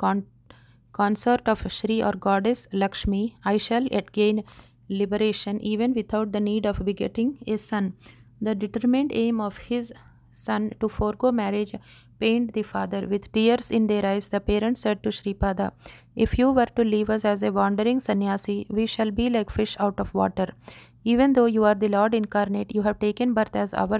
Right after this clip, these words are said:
son. Is it proper for you then to leave us to perish in the ocean of grief of some separation? How can you, the protector of righteousness, not fulfill the duty enjoined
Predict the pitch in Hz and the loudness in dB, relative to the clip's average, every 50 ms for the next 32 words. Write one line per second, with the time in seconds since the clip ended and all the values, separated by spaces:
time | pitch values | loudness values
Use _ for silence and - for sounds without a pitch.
0 | 214 - - 196 190 180 - - - 208 220 214 226 247 - - 220 208 202 - | -2 -4 -4 -4 -6 -6 -8 -8 -6 -4 -2 0 0 -2 0 2 2 2 2 2
1 | 240 254 240 - - 214 208 208 208 220 202 190 208 202 208 220 - - - - | 2 2 2 0 0 0 0 0 0 0 2 2 0 0 -2 -4 -8 -14 -20 -20
2 | - - - _ - 226 226 208 214 226 240 233 240 233 - - - 220 - - | -20 -20 -6 _ 2 4 4 4 4 2 2 2 0 -2 0 0 -2 -2 0 2
3 | 208 196 214 220 - - - 208 196 - - 202 202 196 - - 247 254 240 233 | 2 2 2 2 0 0 0 0 0 2 2 2 2 2 0 2 2 2 2 2
4 | - 196 202 208 214 208 - - 196 - - 202 202 196 - - - - - 196 | 0 0 0 2 0 0 0 -2 -2 -2 -2 -2 -2 -2 -4 -8 -8 -6 -4 -4
5 | - 202 214 208 - - - 220 233 - - - - - - - _ _ - - | -2 0 0 0 0 -2 -2 -2 -2 -2 -4 -10 -20 -20 -20 -20 _ _ 0 2
6 | 226 240 240 - 254 247 247 233 220 214 220 226 214 202 202 196 - 208 196 214 | 4 4 4 2 2 2 4 4 4 4 2 0 0 -2 0 2 2 2 2 2
7 | 208 - - 247 247 247 233 226 - 208 202 202 202 - 214 214 208 - - 208 | -2 -2 0 2 4 4 4 2 2 2 2 2 2 0 0 0 0 -2 -4 -6
8 | 202 - - 208 208 226 226 - - 220 208 196 - 233 233 220 214 185 190 202 | -6 -4 -2 0 0 0 0 0 -2 -2 -2 0 0 0 0 2 0 0 2 0
9 | 202 202 - 220 220 - 208 202 202 208 214 214 233 240 | 0 0 0 -2 -2 0 0 -2 0 2 2 2 4 4